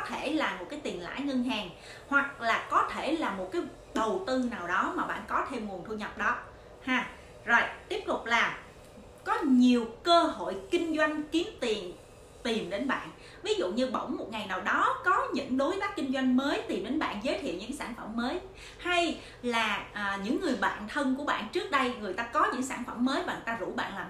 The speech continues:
chung. Đó là một trong những dấu hiệu mà nếu mà bạn nhận biết và bạn phân tích,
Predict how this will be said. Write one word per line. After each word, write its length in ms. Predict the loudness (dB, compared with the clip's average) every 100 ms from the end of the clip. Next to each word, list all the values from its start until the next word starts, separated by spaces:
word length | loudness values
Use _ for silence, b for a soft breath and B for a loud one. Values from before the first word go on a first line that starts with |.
| -2
chung. 200 | 2 2 0 B B -2
Đó 120 | -2
là 80 | 0
một 160 | -2 -2
trong 120 | -2
những 180 | 0 2
dấu 180 | 2
hiệu 340 | 2 0 -2 -4
mà 120 | -4 -2
nếu 120 | -2
mà 80 | -2
bạn 180 | -4 -4
nhận 220 | -6 -2
biết 200 | 2 2 0
và 80 |
bạn 160 | -4 -2
phân 180 | 2 2
tích, 160 | 2